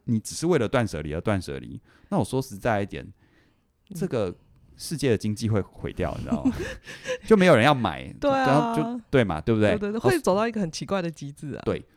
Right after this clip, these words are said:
Speaker 1: 所以其实在这些，这些状况，你自己本身在你的专业项目或你的专长项目，
Speaker 2: 嗯。
Speaker 1: 你怎么样去做好个人的经营，
Speaker 2: 嗯。
Speaker 1: 把那个专业跟专长当成是你打造个人品牌
Speaker 2: 嗯。
Speaker 1: 一个职场的品牌，一个产业的品牌，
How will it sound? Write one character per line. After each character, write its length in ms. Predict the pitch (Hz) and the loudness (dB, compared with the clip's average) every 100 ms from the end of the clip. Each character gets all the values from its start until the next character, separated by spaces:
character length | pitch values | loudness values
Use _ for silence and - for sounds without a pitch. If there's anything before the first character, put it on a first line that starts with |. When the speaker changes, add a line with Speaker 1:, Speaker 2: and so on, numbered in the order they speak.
| - | -6
Speaker 1:
所 180 | - | -2
以 80 | 208 - | -2 -4
其 160 | - | -8
实 280 | 147 143 131 - _ _ _ - | -6 -2 -2 -4 _ _ _ -6
在 200 | - - _ | -4 -4 _
这 120 | 208 | -4
些， 240 | 185 156 135 - | 0 0 0 -4
这 100 | 202 | -6
些 140 | 160 | -4
状 220 | 156 151 | 0 0
况， 220 | 131 117 92 | 0 -2 -2
你 100 | 82 | -6
自 120 | 185 | -8
己 120 | 170 | -8
本 220 | - 73 | -6 -8
身 220 | - 95 98 | -6 -8 -6
在 160 | 113 | -6
你 120 | 82 | -8
的 180 | 67 58 | -10 -12
专 240 | - - 117 | -8 -4 -2
业 120 | 123 | -2
项 220 | - 104 | -2 -4
目 120 | 98 | -4
或 120 | 90 104 | -4 -4
你 100 | 76 | -6
的 120 | 76 - | -12 -16
专 360 | - - 156 175 | -6 -4 -2 -4
长 240 | - 85 | -8 -10
项 200 | 87 85 | -8 -8
目， 220 | 82 78 - | -8 -12 -12
Speaker 2:
嗯。 300 | 208 190 180 | -10 -10 -8
Speaker 1:
你 100 | 185 | -10
怎 160 | - 87 | -4 -4
么 80 | |
样 200 | 90 123 | 0 0
去 200 | 117 127 | 0 -2
做 340 | 110 - 131 69 | -6 -2 -2 -2
好 340 | - - - _ | -8 -12 -12 _
个 180 | - 143 | -4 -4
人 220 | 69 76 | -4 -8
的 100 | 71 | -12
经 300 | - 82 87 | -12 -10 -8
营， 240 | - - - | -10 -16 -14
Speaker 2:
嗯。 360 | 226 226 175 165 | -8 -8 -8 -10
Speaker 1:
把 120 | 110 | -6
那 100 | 92 | -4
个 120 | 165 131 | -2 -2
专 280 | - 131 | 0 0
业 100 | 135 | 0
跟 160 | 123 113 | 0 -2
专 200 | 113 107 | -2 -6
长 220 | 110 76 92 _ | -6 -10 -12 _
当 280 | - 143 160 | -6 -4 -4
成 200 | 147 85 | -4 -4
是 200 | 87 117 | -4 -6
你 140 | 87 92 | -6 -8
打 200 | - - | -10 -8
造 160 | 101 90 | -8 -8
个 140 | - 139 | -4 -4
人 180 | 80 87 | -4 -8
品 260 | - - - | -10 -12 -12
牌 200 | - - - _ | -16 -16 -20 _
Speaker 2:
嗯。 200 | 214 214 165 | -6 -6 -6
Speaker 1:
一 60 | |
个 100 | 117 | -6
职 220 | - - 95 | -6 -8 -8
场 160 | - | -8
的 80 | 71 | -8
品 160 | - - | -10 -8
牌， 200 | - 53 | -10 -10
一 60 | - | -10
个 80 | 113 | -10
产 260 | - 135 98 | -10 -10 -2
业 100 | 110 | -2
的 80 | |
品 180 | 78 - - | -2 -8 -14
牌， 260 | - - | -16 -20